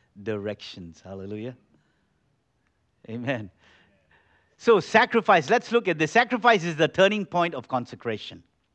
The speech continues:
You know, the questions that we've got to ask, you know, I, I, I feel ourselves is this. Are you, firstly, are you glad?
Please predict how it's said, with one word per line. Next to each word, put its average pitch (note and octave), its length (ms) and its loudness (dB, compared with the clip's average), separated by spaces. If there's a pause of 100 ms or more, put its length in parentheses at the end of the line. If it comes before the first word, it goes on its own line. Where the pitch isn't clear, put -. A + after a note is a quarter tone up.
(880)
You F#3 120 2
know, G3+ 80 4
the F3 80 2
questions G#3 400 0
that E3 100 2
we've D#3+ 160 -2
got E3+ 120 4
to D#3 60 6
ask, D3+ 440 4 (1200)
you C#3 160 -4
know, C#3+ 140 0
I, C3 420 0
I, B2 60 -4 (200)
I B2 120 -4
feel C3+ 260 -4
ourselves B2+ 480 -2
is A#2+ 100 -12
this. B2+ 240 -10 (240)
Are C3 120 0
you, D#3+ 240 -4
firstly, F3 460 -4
are D3+ 120 0
you C#4+ 160 -4
glad? B2+ 480 -2